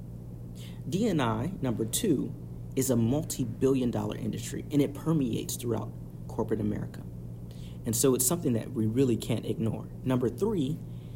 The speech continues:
if you don't understand and champion D and I, you are guaranteed on track to being called something really bad, like a racist, homophobe, bigot. And so it's something that, um, you need to understand where you are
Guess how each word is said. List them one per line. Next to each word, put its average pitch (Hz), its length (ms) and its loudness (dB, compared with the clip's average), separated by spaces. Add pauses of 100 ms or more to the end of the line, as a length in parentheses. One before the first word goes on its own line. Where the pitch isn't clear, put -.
(120)
if - 160 -4
you 139 80 2
don't 156 220 4
understand 139 760 0 (300)
and 110 120 4
champion 143 680 0
D 135 200 0
and 131 140 0
I, 117 240 -4 (580)
you 147 220 8
are 123 180 4
guaranteed 127 1120 2
on 117 220 2
track - 320 -4
to 120 100 0
being 113 320 4
called - 420 -2 (200)
something 113 440 4
really 117 220 4
bad, 113 380 -2
like 110 200 -2
a 110 40 -2
racist, 127 640 2 (560)
homophobe, 123 680 4 (540)
bigot. 127 400 6 (1160)
And 117 140 2
so 123 160 8
it's 110 120 4
something 131 420 4
that, 110 320 2
um, - 320 -2 (100)
you 135 140 4
need 147 160 6
to - 80 0
understand 113 500 0
where 110 120 4
you 113 200 2
are 110 260 0